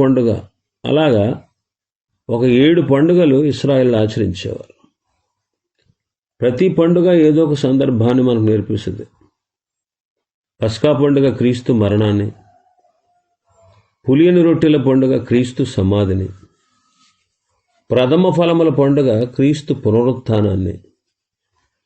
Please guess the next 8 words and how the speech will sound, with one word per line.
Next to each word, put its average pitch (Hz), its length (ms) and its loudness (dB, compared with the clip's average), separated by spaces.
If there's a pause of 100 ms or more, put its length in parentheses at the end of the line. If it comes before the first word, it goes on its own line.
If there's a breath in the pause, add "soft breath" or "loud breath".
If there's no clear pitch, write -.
(420)
పెంతుకోస్తు 165 600 2
పండుగ 147 520 2
క్రీస్తు 143 500 0
సంఘమును, 110 880 0 (1400)
బూరల 151 480 4
పండుగ 156 460 2
క్రీస్తు 147 420 0
రాకడను, 104 720 0